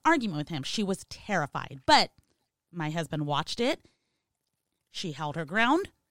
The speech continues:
He stepped in when bullshit started coming out of his brother's mouth.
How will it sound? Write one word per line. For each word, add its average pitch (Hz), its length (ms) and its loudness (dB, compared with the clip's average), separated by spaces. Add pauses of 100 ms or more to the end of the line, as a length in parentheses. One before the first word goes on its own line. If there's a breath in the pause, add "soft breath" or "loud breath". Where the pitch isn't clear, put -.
(460)
He 160 220 -12
stepped - 600 -4
in 233 380 0 (180)
when 180 760 -2 (380)
bullshit - 380 -4
started 190 220 -4
coming 196 240 -4
out 185 100 0
of 180 60 -4
his 180 100 -2
brother's 185 280 0
mouth. 226 360 4